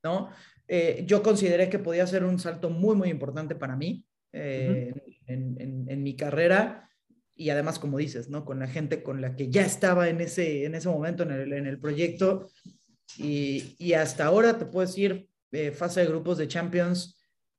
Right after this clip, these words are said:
Speaker 1: soy sumamente feliz, sumamente feliz, porque lo mismo,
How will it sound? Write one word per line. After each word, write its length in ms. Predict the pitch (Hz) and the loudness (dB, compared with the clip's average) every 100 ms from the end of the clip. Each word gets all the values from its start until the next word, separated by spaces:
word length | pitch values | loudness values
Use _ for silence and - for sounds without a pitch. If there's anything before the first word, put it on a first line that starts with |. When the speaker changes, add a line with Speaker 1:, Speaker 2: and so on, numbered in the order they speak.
| _ _ _ _ | _ _ _ _
Speaker 1:
soy 680 | - - 196 180 185 - - - _ | -14 0 6 6 6 0 -10 -20 _
sumamente 720 | - - 262 196 165 175 175 | -16 -2 2 4 2 2 0
feliz, 580 | 143 139 151 - - - _ | 0 -2 -4 -6 -12 -18 _
sumamente 640 | - - 269 208 170 175 | -18 0 4 4 2 -2
feliz, 340 | 151 147 160 165 | -2 -2 -2 -4
porque 580 | 170 143 156 151 139 - | -8 -6 -2 -2 -2 -4
lo 100 | 175 | 2
mismo, 480 | 220 220 160 - | 4 4 0 -6